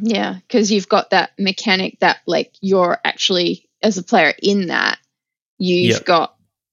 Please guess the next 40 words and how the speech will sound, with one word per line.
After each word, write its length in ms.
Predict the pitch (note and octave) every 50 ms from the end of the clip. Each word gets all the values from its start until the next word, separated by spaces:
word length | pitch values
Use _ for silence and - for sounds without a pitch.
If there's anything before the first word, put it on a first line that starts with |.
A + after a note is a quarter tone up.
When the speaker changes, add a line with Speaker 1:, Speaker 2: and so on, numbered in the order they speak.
| _ - -
Speaker 1:
that, 260 | - G#3 G3 E3 -
how 300 | - - G#3 - G3+ G3+ G3+
can 240 | - - - F#3
you 140 | F#3 F#3 E3+
interact, 720 | E3 F#3 G3+ - G3+ F3+ F#3 G3 F#3 D3 - F#3+ - - F3+
that 140 | F3 -
you 140 | - F3+ F3 -
can 180 | - G#3 G3
play 300 | G3+ - - F3+ E3 E3+
with 260 | E3+ E3+ E3 - F#2+
Speaker 2:
Yep. 260 | A#2+ A#2+ A#2+ - _ _ _ -
Speaker 1:
to, 240 | - - - - D2+ - - - -
to 200 | - G3 F#3 G3+ - _ _ _ -
communicate 560 | - A#3+ F#3+ F#3 F#3 F3+ F#3 F#3+ A3+ F#3+ -
different 260 | - F#3+ - F#3+ F3
metaphors 600 | - E3+ E3 F3+ F#3+ - - F3 D#3+ C#3 C3+ - -
or 280 | - C#3 - - G3 - _ _ _ _ _ _ _ _ -
try 200 | - G3+ F3+ D#3
different 260 | D#3+ - - C#3 C#3+
Speaker 2:
That's 60 | -
a, 60 | D#3
Speaker 1:
things. 160 | A#2+ - -
Speaker 2:
yeah, 280 | A#2 B2 B2+ A#2 A#2 - - - _ _ _ -
that's 240 | - B2 C3+ E3+ F3 -
a 40 |
very 200 | A#2+ A#2 B2+ B2+
important 360 | C3 B2+ A2+ - A2+ A#2 A#2 G#2
one. 120 | G#2 G2+
It's 160 | G#2 G2+ -
kind 200 | - - A2+ G#2+
of 180 | G#2+ G#2+ B2+ C3+
the, 300 | A2+ A2 G#2+ G#2+ G#2+ - _ _ _ _ _ _ _ _ _ _ _ _ _ _ -
you 220 | B2 A#2+ A#2+ A#2
can 120 | - C3
almost 320 | B2 B2 A#2 A#2 A2 - - -
set 160 | - B2+ -
the 80 | B2
rules 380 | G#2 G2+ A2+ B2 B2 B2 A2+ G#2+
up 280 | G#2+ G2+ A2 A2 - - - _ _ _ -
that, 400 | - A2+ A2+ G#2+ - - - _